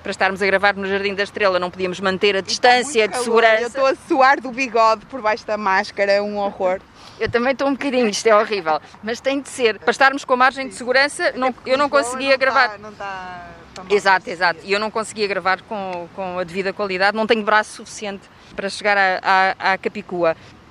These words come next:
Speaker 2: Voltando atrás.
Speaker 1: Vi-, vindo, sim, o microfone era porquê? Porque uma das coisas que a, <laughs> que a Ana fala aqui nesta crónica é uma coisa de que, que até agra-, agradeço a que
Speaker 2: Mantém.
Speaker 1: não volte.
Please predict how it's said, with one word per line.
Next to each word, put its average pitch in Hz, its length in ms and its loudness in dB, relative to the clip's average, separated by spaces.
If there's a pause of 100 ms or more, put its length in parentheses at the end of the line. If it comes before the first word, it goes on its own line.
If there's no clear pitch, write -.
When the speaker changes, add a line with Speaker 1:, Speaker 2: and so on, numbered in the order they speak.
(100)
Speaker 2:
Voltando 233 280 -10
atrás. 214 200 -12
Speaker 1:
Vi-, 247 200 -2
vindo, 202 560 -2
sim, 208 320 -2 (200)
o 190 60 -4
microfone 226 460 2
era 240 160 2
porquê? 214 340 -4
Porque 214 240 -10
uma 254 140 0
das 247 160 -4
coisas 196 340 -2 (100)
que 208 140 -2
a, 233 80 0 (640)
<laughs> - 760 -16
que 233 120 0
a 220 240 8
Ana 208 180 4
fala 226 380 4
aqui 226 200 -2
nesta 208 340 2
crónica 247 520 2 (160)
é 226 180 4
uma 226 140 0
coisa 202 360 2
de 190 220 0
que, 196 580 2
que 214 80 0
até 214 360 2
agra-, 220 300 4
agradeço 214 680 2
a 202 280 4
que 196 1080 4
Speaker 2:
Mantém. 247 140 -2
Speaker 1:
não 302 260 6
volte. 285 600 6